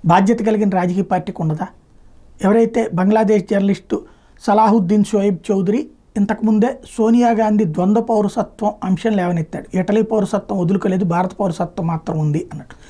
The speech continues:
అట్లాగే ఆంటోనియో మైనో అన్నటువంటి పేరుతో ఇటలీ పౌరసత్వం ఉందంటూ ఆ లెక్క చూపెడుతున్నాడు. కానీ దానికి ఆమె నుంచి సమాధానం రాదు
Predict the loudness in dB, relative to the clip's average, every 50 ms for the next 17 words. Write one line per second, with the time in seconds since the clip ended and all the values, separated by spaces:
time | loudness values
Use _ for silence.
0 | -20 -20 -20 -18 -6 -4 0 0 2 2 2 0 2 2 2 2 2 2 0 2
1 | 2 2 2 2 2 2 2 2 2 2 2 0 -2 -2 -4 -6 -6 -4 -4 -4
2 | -4 -2 -4 -4 -4 -4 -4 -6 -4 -2 -2 -4 -2 -4 -8 -8 -8 -8 -6 -4
3 | -2 -2 -4 -4 -6 -6 -6 -4 -2 -2 -4 -4 -4 -4 -2 0 -2 -2 -2 -4
4 | -6 -14 -16 -16 -18 -16 -10 -6 -4 -2 0 0 0 -2 -4 -14 -20 -20 -20 -20
5 | -20 -20 -20 -20 -8 -2 0 2 2 2 2 0 -4 -2 0 2 4 4 4 4
6 | 4 2 -2 -4 -4 -4 -2 -2 -2 0 -2 -2 -2 -2 -2 -4 -4 -6